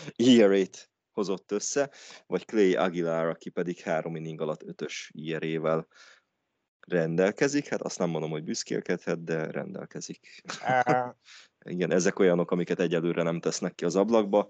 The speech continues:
Speaker 1: viszont ez valószínűleg egy-egy meccs volt nekik, tehát itt azért bőven van még
Speaker 2: Igen, ha, ha, ha
Speaker 1: javítani
Speaker 2: ennyi kell
Speaker 1: is.
Speaker 2: ahhoz, hogy felállhassak Arizonában a dombra, akkor veszem a repülőjegyet. Tehát, hogy <laughs> tizenöt negyvenhárom azt szerintem én is összehoznék.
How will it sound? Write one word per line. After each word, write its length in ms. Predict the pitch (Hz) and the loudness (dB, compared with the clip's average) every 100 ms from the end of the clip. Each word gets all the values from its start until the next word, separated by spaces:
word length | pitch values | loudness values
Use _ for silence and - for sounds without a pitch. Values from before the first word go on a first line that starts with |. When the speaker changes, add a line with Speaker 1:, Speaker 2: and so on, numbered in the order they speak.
| - - _ | -6 -20 _
Speaker 1:
viszont 400 | 175 - 87 - | -10 -4 -4 -4
ez 140 | 80 | -4
valószínűleg 520 | 85 82 - 87 76 | -2 -2 -2 -4 0
egy-egy 280 | 78 78 82 | -2 0 -4
meccs 280 | 80 78 - | -4 -6 -2
volt 200 | 85 82 | -2 -2
nekik, 280 | 80 82 78 | -4 -8 -8
tehát 280 | 80 76 - | -6 -6 -8
itt 160 | - | -16
azért 240 | - 76 76 | -12 -10 -6
bőven 380 | 80 76 82 | -6 -4 -4
van 180 | 78 78 | -2 -2
még 240 | 80 78 78 | -2 -4 -4
Speaker 2:
Igen, 160 | 143 139 - - | -12 -14 -20 -14
ha, 80 | |
ha, 160 | 139 139 - _ _ _ _ | -6 -6 -8 _ _ _ _
ha 360 | - - - 139 | -20 -16 -8 -4
Speaker 1:
javítani 240 | 175 147 156 | -2 2 4
Speaker 2:
ennyi 220 | 180 170 | 2 0
kell 160 | 147 | 4
Speaker 1:
is. 60 | 139 | 6
Speaker 2:
ahhoz, 200 | 147 139 | 6 2
hogy 120 | 127 - | -6 -12
felállhassak 600 | 147 139 123 120 127 139 | -4 -4 -4 -8 -14 -12
Arizonában 560 | 135 123 123 120 117 | -12 -12 -10 -10 -10
a 40 | 113 | -8
dombra, 360 | 127 131 135 | -8 -4 -4
akkor 220 | 120 - | -4 -6
veszem 320 | 117 110 110 104 | -12 -12 -12 -12
a 40 | |
repülőjegyet. 720 | 101 95 - 107 101 98 95 | -12 -12 -14 -12 -12 -14 -18
Tehát, 240 | - 101 - | -12 -12 -10
hogy 180 | 113 - - - | -14 -14 -20 -20
<laughs> 280 | - - 156 | -20 -16 0
tizenöt 340 | 185 170 147 | 4 4 4
negyvenhárom 420 | 156 107 151 202 | 2 2 4 2
azt 200 | - - | -4 -12
szerintem 300 | - 156 160 | -10 -8 -8
én 140 | 151 139 | -8 -8
is 100 | 127 | -8
összehoznék. 640 | 135 120 135 131 131 135 | -12 -8 -6 -6 -8 -12